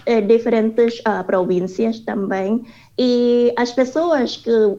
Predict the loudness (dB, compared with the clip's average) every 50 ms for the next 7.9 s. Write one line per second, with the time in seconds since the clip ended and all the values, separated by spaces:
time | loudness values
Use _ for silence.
0 | -6 -6 -2 0 2 2 2 2 0 0 0 -2 -2 -2 -6 -6 -4 -2 0 0
1 | 0 0 -2 -2 0 0 0 2 2 2 2 2 2 0 0 -2 -2 -2 -2 -2
2 | -2 -2 -2 0 0 2 2 2 2 2 0 0 0 0 -2 -2 -2 -2 -2 0
3 | -2 -2 -2 -2 -2 -2 0 -2 -2 -2 -2 -6 -4 -4 -6 -2 -2 -4 -4 -4
4 | -8 -8 -8 -10 -8 -10 -10 -6 -4 -2 -2 0 0 0 -2 -2 -4 -6 -4 -4
5 | -2 -2 0 0 2 0 0 0 -2 -4 -4 -2 -4 -4 -4 -4 -4 -6 -6 -6
6 | -8 -8 -10 -12 -14 -18 -20 -20 -20 -12 -8 -6 -4 -4 -4 -2 -2 -2 -2 -2
7 | -2 -2 -2 -2 -2 -6 -6 -6 -4 -4 -4 -2 0 0 0 0 -2 -6